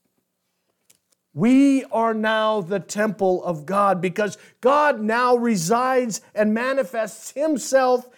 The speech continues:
in us by way of his Holy Spirit.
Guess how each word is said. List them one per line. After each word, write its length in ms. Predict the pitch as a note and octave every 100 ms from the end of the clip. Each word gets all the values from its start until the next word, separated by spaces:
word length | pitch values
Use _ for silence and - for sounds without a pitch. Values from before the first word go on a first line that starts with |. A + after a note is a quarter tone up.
| _ _
in 240 | C#4+ D4
us 260 | B3+ B3 -
by 260 | - B3+
way 460 | A#3 B3+ B3+ A3+ G#3 -
of 160 | - G#3+
his 220 | G3+ G3
Holy 360 | F#3+ G#3+ G#3+ G#3+
Spirit. 640 | - - G#3+ G#3 F#3+ C3+